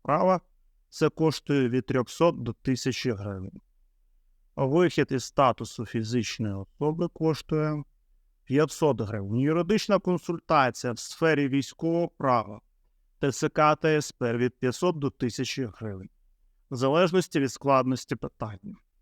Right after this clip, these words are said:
Неправова консультація з теми Т Ц К та С П коштує сімсот гривень.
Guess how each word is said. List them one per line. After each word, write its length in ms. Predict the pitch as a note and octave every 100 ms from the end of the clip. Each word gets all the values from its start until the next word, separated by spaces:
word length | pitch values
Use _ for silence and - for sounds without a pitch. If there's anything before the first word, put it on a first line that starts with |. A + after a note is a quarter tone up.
| _ _ _ _ _
Неправова 680 | C3 C#3+ C#3+ D#3+ F#3+ G3+ G3
консультація 840 | - F#3+ - F#3+ - F#3+ F#3 G3 F3+
з 80 |
теми 280 | - F3 F3
Т 120 | -
Ц 180 | D#3+ E3+
К 260 | - E3+ E3+
та 160 | -
С 280 | D3 C#3 -
П 380 | - C3 C#3 E3+ _ _ _ _ _ _
коштує 520 | - C3+ C3 - D3+ D#3
сімсот 640 | - G#3 - - G#2+ G2
гривень. 500 | - _ _ -